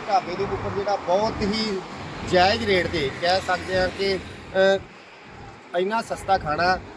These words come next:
ਔਰ ਉਹਦੇ ਵਿੱਚ ਦਸ ਤੋਂ ਗਿਆਰਾਂ ਵੈਰਾਈਟੀਆਂ ਖਾਣ ਨੂੰ ਮਿਲਦੀਆਂ। ਇੱਕ ਸੌ ਤੀਹ ਰੁਪਏ ਦੇ ਵਿੱਚ ਰੱਜ ਕੇ ਜਿਹੜਾ ਬੰਦਾ ਉਹ ਰੋਟੀ ਖਾ ਸਕਦਾ। ਆਮ ਤੇ ਖਾਸ ਹਰ ਬੰਦਾ ਜਿਹੜਾ ਇੱਥੇ ਆਣ ਕੇ ਉਹਨਾਂ ਦਾ ਖਾਣਾ ਖਾ ਸਕਦਾ।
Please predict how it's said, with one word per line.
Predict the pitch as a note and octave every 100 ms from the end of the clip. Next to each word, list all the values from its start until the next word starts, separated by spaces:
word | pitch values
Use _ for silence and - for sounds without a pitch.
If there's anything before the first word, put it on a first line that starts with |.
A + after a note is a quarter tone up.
| -
ਔਰ | F#3 G#3+ G#3
ਉਹਦੇ | G3+ G#3
ਵਿੱਚ | G3
ਦਸ | G#3+ G3+ E3+ F3+ F#3
ਤੋਂ | G#3
ਗਿਆਰਾਂ | G3 F3+ F3 F#3+
ਵੈਰਾਈਟੀਆਂ | F3 E3+ E3+ F3+ F#3 F#3
ਖਾਣ | E3 D#3+
ਨੂੰ | E3+
ਮਿਲਦੀਆਂ। | E3+ F#3 F3 F3 - F#3+ -
ਇੱਕ | G#3+
ਸੌ | - A3
ਤੀਹ | F3 A#3 A#3+
ਰੁਪਏ | - G#3
ਦੇ | G#3
ਵਿੱਚ | G3+ G#3
ਰੱਜ | F#3 F3+ F#3
ਕੇ | A3+ A3+ A3 G3+ - - -
ਜਿਹੜਾ | G3+ G3+
ਬੰਦਾ | F#3 F#3
ਉਹ | F#3
ਰੋਟੀ | D#3+ F#3
ਖਾ | E3 E3
ਸਕਦਾ। | F3 F3 F3+
ਆਮ | D#3+ D#3+ F3 F#3+ F#3+ F3 - -
ਤੇ | G3
ਖਾਸ | - E3 F3 E3+
ਹਰ | F3+ F#3 G#3+
ਬੰਦਾ | F3+ F3 F3+
ਜਿਹੜਾ | F3+ F3+ F#3 F3+
ਇੱਥੇ | - F#3
ਆਣ | E3+
ਕੇ | F#3
ਉਹਨਾਂ | F3
ਦਾ | F#3
ਖਾਣਾ | F3+ D#3+ D#3+
ਖਾ | D#3+
ਸਕਦਾ। | D#3+ D#3+ D#3